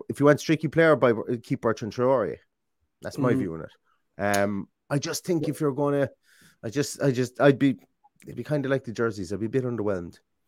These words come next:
Speaker 2: Yeah, I, well, I, I, that's one I definitely can't see happening. And when I looked at it, I laughed. Um, not, not, not to comment. I laughed in general when I saw the, the reports about it.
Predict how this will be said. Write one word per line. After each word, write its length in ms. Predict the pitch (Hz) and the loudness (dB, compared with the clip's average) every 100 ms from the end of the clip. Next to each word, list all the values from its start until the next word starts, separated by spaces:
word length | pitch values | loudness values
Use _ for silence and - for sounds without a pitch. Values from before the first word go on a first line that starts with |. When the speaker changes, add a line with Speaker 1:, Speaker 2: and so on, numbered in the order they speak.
| _ | _
Speaker 2:
Yeah, 260 | - 123 - | -10 -8 -8
I, 240 | - 147 143 | -4 -2 4
well, 280 | 156 151 135 | 6 6 6
I, 120 | 151 131 | 4 4
I, 100 | 147 | 0
that's 280 | 156 160 160 | 4 4 8
one 160 | 151 | 8
I 80 | 135 | 8
definitely 380 | 127 135 135 131 | 6 2 2 0
can't 240 | 139 131 | 2 0
see 160 | 123 123 | 0 2
happening. 400 | 127 127 135 127 | 2 2 2 2
And 140 | 123 | 2
when 80 | 123 | 2
I 40 | 123 | 4
looked 280 | 131 131 | 4 4
at 80 | 135 | 4
it, 100 | 123 | 4
I 100 | 123 | 4
laughed. 440 | 123 131 131 - - - - - - | 4 2 2 -2 -12 -16 -18 -10 2
Um, 560 | 135 127 123 120 120 - - - | 6 6 4 2 -2 -6 -12 -10
not, 260 | - 143 135 | 2 4 8
not, 240 | 151 151 | 8 8
not 220 | 156 156 - | 10 8 8
to 60 | |
comment. 540 | 156 160 175 151 139 - | 8 12 12 10 6 2
I 100 | 143 | 4
laughed 420 | 151 147 143 - 180 | 8 10 8 4 -2
in 260 | 160 151 | 2 4
general 360 | 151 160 160 147 | 8 8 10 8
when 120 | 143 | 6
I 40 | 135 | 4
saw 220 | 147 143 | 4 4
the, 120 | 135 | 4
the 220 | 123 120 | 0 0
reports 460 | 131 127 151 156 156 | 2 4 6 6 6
about 260 | 131 135 | 2 4
it. 100 | 127 | 2